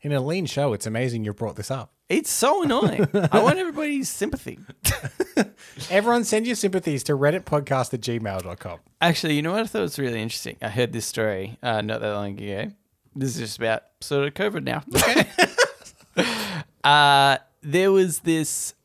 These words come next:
Speaker 2: uh, guy who, uh, knew this, uh, runner, I think, and she pre-,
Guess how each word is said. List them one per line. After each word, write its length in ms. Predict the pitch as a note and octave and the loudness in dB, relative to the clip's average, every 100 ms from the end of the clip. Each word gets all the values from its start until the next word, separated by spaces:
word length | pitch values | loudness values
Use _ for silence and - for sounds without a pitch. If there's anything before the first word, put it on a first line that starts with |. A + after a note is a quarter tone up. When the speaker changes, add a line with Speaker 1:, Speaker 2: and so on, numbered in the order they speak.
| - | -2
Speaker 2:
uh, 360 | C3 A#2+ A#2+ A2+ C3 | 0 2 2 0 -2
guy 400 | B2 F#3 C#3+ A#2 | 2 4 6 2
who, 720 | A#2+ A#2+ A#2+ A#2 A2+ A2+ A2 A2 - | 2 0 2 2 2 0 0 -2 -2
uh, 320 | A2+ G#2+ G#2+ G#2 G#2 - | 0 2 2 0 -6 -10
knew 240 | A#2+ C#3+ | -2 0
this, 480 | D3 D3 C#3 - - _ - | 2 2 0 -4 -10 _ -14
uh, 300 | G#2+ A#2 A#2 - | -8 -6 -6 -8
runner, 600 | C3 C3 C#3+ B2+ G#2+ - | -6 2 2 2 -2 -4
I 120 | A2 | -6
think, 280 | G#2+ A2 G2+ | -2 -2 -2
and 220 | F2 A#2+ | -4 -2
she 560 | A2+ C#3 C3 C3 B2+ A#2+ _ | -2 0 2 2 0 -2 _
pre-, 140 | D#3+ | -8